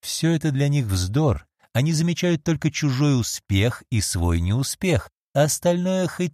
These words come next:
травой прости. Кто не умеет быть слугою, тому нельзя позволять быть господином. Кто не умеет радоваться чужим успехам, тому чужды интересы общественной жизни, и тому нельзя давать в руки общественное дело.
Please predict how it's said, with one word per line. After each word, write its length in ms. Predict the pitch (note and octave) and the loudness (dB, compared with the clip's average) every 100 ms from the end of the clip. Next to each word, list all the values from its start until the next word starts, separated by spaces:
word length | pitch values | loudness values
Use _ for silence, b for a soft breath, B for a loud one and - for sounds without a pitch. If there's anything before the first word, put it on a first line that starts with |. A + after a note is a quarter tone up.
| _ | _
травой 440 | F3 F3+ F3 B2+ | 2 2 4 0
прости. 680 | F2+ F2+ G#2 - A#2+ F#2 - _ _ _ - | 0 -2 -2 -4 -4 -4 -6 _ _ _ -20
Кто 220 | - G#2+ | -2 0
не 160 | A2 | 2
умеет 480 | A#2+ C3 D3 C3 G#2 | 0 0 0 2 0
быть 240 | F2+ A#2+ - | 0 -2 -2
слугою, 800 | - F#2 F2 E2+ C3 C#3+ E2+ - B - | -2 -2 0 0 2 2 0 -4 B -2
тому 180 | C3+ | 0
нельзя 400 | D3 C#3 G#2 C3+ | 2 2 2 2
позволять 480 | C#3+ B2+ A2 B2 C#3 | 2 0 0 0 0
быть 220 | G#2 C3+ | 0 -2
господином. 800 | A2+ B2+ - C#3+ D3 D#3+ F#2 C2+ - _ _ | 0 -4 0 0 2 0 -2 -4 -12 _ _
Кто 220 | - G2+ | 0 2
не 100 | G2 | 4
умеет 460 | G2+ G2+ A2 G2+ - | 4 4 2 2 2
радоваться 500 | G2+ G2+ F2+ - F#2 | 0 2 0 0 -2
чужим 400 | - F2+ G2 E2+ | 0 0 2 0
успехам, 680 | D#2 - G#2+ C3 - E2+ - B - | -2 -2 0 0 0 -4 -4 B -2
тому 280 | C3 D#3 D#3 | 0 0 -2
чужды 560 | - D#3+ F3 C#3+ C3+ | -4 -2 0 0 0
интересы 500 | C#3+ B2+ C#3 D#3+ - | 0 0 0 0 -2
общественной 840 | C3+ B2 - D3+ D3 - B2 A#2 G2 | -2 -2 0 -2 -2 -2 0 0 0
жизни, 600 | D#2+ D3+ D#3 A#2+ F#2 - b _ | 0 0 0 0 0 -2 b _
и 120 | G#2+ | -4
тому 280 | G#2 A#2 A#2 | 0 0 0
нельзя 500 | A#2 A2+ G2+ G2 C3+ | 0 0 0 2 2
давать 420 | G2 F#2+ A#2 - | 2 2 0 0
в 40 | F2 | 0
руки 480 | G#2 A#2+ C#3 C3+ - _ _ _ | 0 0 -2 -2 -4 _ _ _
общественное 1000 | F#2+ D#2+ - E2 D2+ - D#2+ D#2+ E2+ G2 | -2 -2 -4 -2 -2 -4 -2 0 2 2
дело. 400 | A2+ D3 G2 | 2 0 0